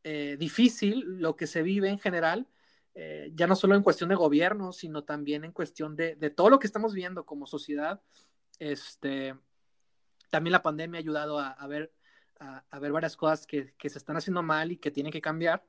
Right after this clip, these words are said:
Entonces llega esta peliculita de este güey que estrenó en Venecia, que ganó en Venecia,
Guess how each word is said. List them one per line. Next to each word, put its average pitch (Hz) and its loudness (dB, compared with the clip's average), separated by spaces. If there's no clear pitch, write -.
Entonces 185 6
llega 269 12
esta 294 6
peliculita 294 -2
de 185 -10
este 185 -4
güey 226 -2
que - -8
estrenó 190 -6
en 220 -6
Venecia, 220 -6
que 170 -8
ganó 165 -2
en 226 -4
Venecia, 202 -4